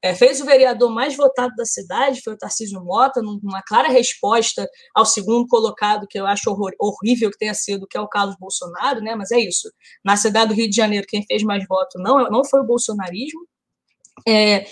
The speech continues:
além disso, não acho pouca coisa o psol, que pra prefeitura fez pouquíssimos prefeitos, quatro, né? É, e ainda, portanto, é um, é um, é um partido ainda muito legislativo, é, mas não é qualquer coisa ter colocado o Boulos no segundo turno em São Paulo, né? A maior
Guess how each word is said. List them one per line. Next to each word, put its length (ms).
além 160
disso, 320
não 140
acho 180
pouca 260
coisa 360
o 40
psol, 480
que 240
pra 160
prefeitura 540
fez 260
pouquíssimos 600
prefeitos, 560
quatro, 500
né? 220
É, 560
e 60
ainda, 360
portanto, 520
é 80
um, 80
é 80
um, 280
é 80
um 280
partido 320
ainda 180
muito 220
legislativo, 880
é, 100
mas 140
não 80
é 80
qualquer 320
coisa 280
ter 120
colocado 560
o 40
Boulos 360
no 60
segundo 360
turno 200
em 40
São 240
Paulo, 300
né? 100
A 60
maior 240